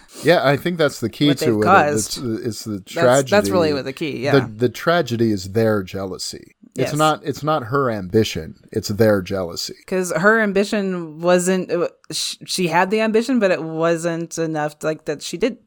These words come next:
Speaker 2: she did go with Julian at first. She
Speaker 1: Yep.
Speaker 2: did give it all up, even though she wasn't happy.
Speaker 1: Ultimately.
Speaker 2: Um,
Speaker 1: yeah. I think she was at first.
Speaker 2: Ultimately. When she kind of realized that it was gonna be about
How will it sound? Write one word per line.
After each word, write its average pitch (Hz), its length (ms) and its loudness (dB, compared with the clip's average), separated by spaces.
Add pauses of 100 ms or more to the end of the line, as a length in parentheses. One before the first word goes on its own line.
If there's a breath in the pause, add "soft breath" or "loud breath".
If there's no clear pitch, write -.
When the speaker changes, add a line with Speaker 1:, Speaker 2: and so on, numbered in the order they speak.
(160)
Speaker 2:
she - 120 -14
did 202 300 0
go 185 420 6
with 151 260 0
Julian 135 400 -2
at 113 100 -8
first. 151 280 -4
She - 80 -6
Speaker 1:
Yep. 175 80 0
Speaker 2:
did 202 240 -2 (200 soft breath)
give 160 140 0
it 143 80 -4
all 135 160 2
up, 151 140 2
even 220 180 4
though 208 140 8
she 208 160 0
wasn't 185 560 0
happy. 160 580 -2 (180 soft breath)
Speaker 1:
Ultimately. 104 560 -4
Speaker 2:
Um, 143 380 2
Speaker 1:
yeah. - 80 -10
I 135 60 -2
think 208 180 -2
she 175 140 2
was 113 200 4
at 107 120 -8
first. 110 360 0
Speaker 2:
Ultimately. 156 640 -2 (140)
When 196 160 0
she 190 160 -6
kind 180 300 0
of 156 340 -10
realized 160 600 2
that 151 180 2
it 147 100 0
was 147 220 -4
gonna 151 300 -4
be 147 320 -8
about 147 540 -2